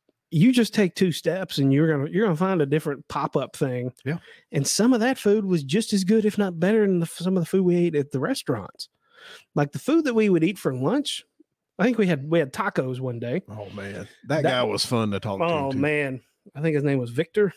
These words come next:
Speaker 1: or something
Speaker 2: Oh,
Speaker 1: like that.
Speaker 2: Victor in his taco bar.
Speaker 1: Yeah, he was, he was up to no good there. I mean,
Speaker 2: <laughs>
Speaker 1: Al Pastor,
Speaker 2: Oh,
Speaker 1: tacos,
Speaker 2: so good.
Speaker 1: birria,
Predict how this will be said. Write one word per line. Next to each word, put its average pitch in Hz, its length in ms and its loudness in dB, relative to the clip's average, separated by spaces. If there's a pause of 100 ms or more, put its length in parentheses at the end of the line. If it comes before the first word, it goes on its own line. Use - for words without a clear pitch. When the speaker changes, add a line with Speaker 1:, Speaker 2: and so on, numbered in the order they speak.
(160)
Speaker 1:
or 170 60 -6
something - 220 -2
Speaker 2:
Oh, 190 40 4
Speaker 1:
like 139 140 2
that. 151 40 4 (160)
Speaker 2:
Victor 104 240 -2 (100)
in 123 120 2
his 123 180 2
taco 113 460 -2
bar. 135 140 0
Speaker 1:
Yeah, 165 420 0
he 165 220 2
was, 151 260 0
he 165 120 2
was 156 140 4
up 156 160 0
to 156 80 -2
no 147 180 4
good 151 280 2
there. 139 240 0
I 139 40 -2
mean, 139 320 0 (360)
Speaker 2:
<laughs> - 340 -16
Speaker 1:
Al 165 160 0
Pastor, 151 480 -6
Speaker 2:
Oh, 190 600 2 (600)
Speaker 1:
tacos, 180 880 2
Speaker 2:
so 98 120 -8
good. 90 120 -12 (380)
Speaker 1:
birria, 175 840 0